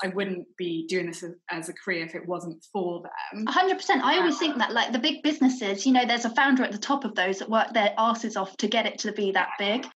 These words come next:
Speaker 2: Like, a
Speaker 1: And
Speaker 2: lot of your stockists are so supportive of small businesses, aren't they? So
Speaker 1: Yeah, exactly. In their own way, you know, they could just go to the big guys and order, but they come to a small business that's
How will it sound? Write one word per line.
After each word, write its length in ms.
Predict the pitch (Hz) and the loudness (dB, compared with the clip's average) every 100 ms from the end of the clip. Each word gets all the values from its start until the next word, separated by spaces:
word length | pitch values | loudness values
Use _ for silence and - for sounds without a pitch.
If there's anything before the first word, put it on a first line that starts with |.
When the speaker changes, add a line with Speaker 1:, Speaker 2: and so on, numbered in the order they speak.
| _ 277 | _ 2
Speaker 2:
Like, 160 | 269 | 4
a 40 | 285 | 6
Speaker 1:
And 100 | 262 | 6
Speaker 2:
lot 140 | 269 | 4
of 60 | 262 | 0
your 140 | 269 247 | 0 0
stockists 720 | - 254 240 - 185 - 220 | 0 0 0 0 -4 -4 0
are 340 | 214 208 202 202 _ - | 4 4 4 0 _ -14
so 360 | - 247 214 | -2 2 2
supportive 720 | 202 220 - 233 226 208 175 - | 0 -6 -4 -2 -2 -4 -6 -4
of 200 | 208 208 - _ _ _ - | -4 -4 -10 _ _ _ -6
small 160 | 240 202 | -2 0
businesses, 460 | 240 - - 190 | -2 -4 -6 -2
aren't 180 | 196 - | 0 -2
they? 140 | - 196 | -2 -4
So 100 | - | -2
Speaker 1:
Yeah, 300 | 208 - 247 | 0 2 2
exactly. 500 | 269 311 - - 175 | 2 0 -2 -2 0
In 120 | 277 254 | 2 2
their 200 | 254 262 | 2 0
own 160 | 262 311 | 0 0
way, 180 | 247 202 | -2 -2
you 60 | |
know, 140 | 202 185 | -4 0
they 220 | 254 254 | 0 0
could 160 | 262 214 | -4 -6
just 140 | 226 - | -8 -8
go 80 | 185 | -8
to 100 | 185 | -8
the 80 | 185 | -4
big 160 | 247 - | -4 -2
guys 260 | 170 180 175 | -4 -6 -10
and 80 | |
order, 260 | 156 - - 185 | -14 -14 -12 -4
but 80 | 240 | -2
they 80 | 247 | -2
come 260 | 302 311 | -2 -2
to 140 | 302 196 | -2 -8
a 40 | |
small 300 | - 185 175 | -10 -10 -10
business 380 | 180 - 175 - | -12 -12 -14 -16
that's 240 | - - | -16 -18